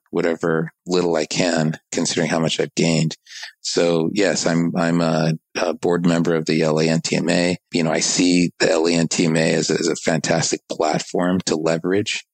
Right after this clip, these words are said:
um, you know, all of the, the knowledge and experience we have together as a group to help one another succeed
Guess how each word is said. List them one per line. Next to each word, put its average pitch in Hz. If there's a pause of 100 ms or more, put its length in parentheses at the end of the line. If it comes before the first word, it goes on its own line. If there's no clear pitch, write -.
(240)
um, 80
you 92
know, 82
all 80
of 80
the, 80
the 85
knowledge 82
and 87
experience 80
we 85
have 82
together 80
as 80
a 78
group 82
to 80
help 90 (220)
one 85
another 85 (180)
succeed -